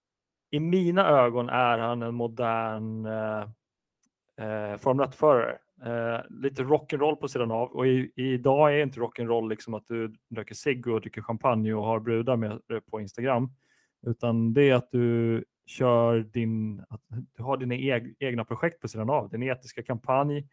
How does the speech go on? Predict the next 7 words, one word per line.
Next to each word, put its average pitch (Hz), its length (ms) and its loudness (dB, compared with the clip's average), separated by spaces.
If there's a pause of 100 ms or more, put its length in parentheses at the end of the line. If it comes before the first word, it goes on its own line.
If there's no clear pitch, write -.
(440)
eh, 113 300 -2
ditt 113 300 -6
klädes-, 117 680 -2
dina 117 160 -4
klädesmärken, 120 640 0
dina 113 140 -2
klädessatsningar. 127 840 0